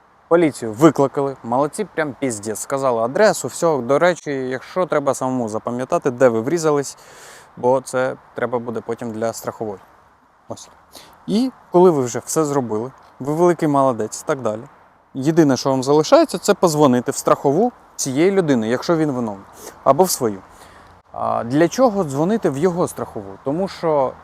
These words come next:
ви справу маєте не з ним, ви справу по виплатам потім будете мати з-, зі його страховою компанією. Ось. Він що? Він штраф отримає і все, і до свидання, він же не при ділах.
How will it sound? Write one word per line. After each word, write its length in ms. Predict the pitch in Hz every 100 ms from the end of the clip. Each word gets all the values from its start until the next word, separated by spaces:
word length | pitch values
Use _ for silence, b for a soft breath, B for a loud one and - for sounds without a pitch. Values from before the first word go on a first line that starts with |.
| -
ви 280 | 131 175 190 - 123 127
справу 560 | - - 175 165 139 -
маєте 420 | 135 151 139 127 -
не 160 | 127 139
з 80 |
ним, 180 | 135 110 98
ви 180 | 139 139 -
справу 520 | - 143 151 127 117 120
по 100 | 135
виплатам 440 | 143 202 180 151 139
потім 280 | 160 160
будете 300 | 135 143 127
мати 320 | 120 156 160 127
з-, 540 | - - - - -
зі 560 | 117 156 165 151 139 123
його 300 | 131 151 175
страховою 420 | - 131 156 156
компанією. 500 | 147 143 147 110 101 - B B B - 107
Ось. 120 | - - B B -
Він 320 | 139 262 247
що? 300 | - 196 131
Він 360 | 113 226 247 190
штраф 380 | - - 196 160
отримає 440 | 139 214 247 226 185
і 60 |
все, 240 | 185 - 175
і 20 |
до 120 | 120
свидання, 380 | - 180 160 110
він 120 | 143
же 120 | 160
не 100 | 156
при 140 | 147 151
ділах. 260 | 165 139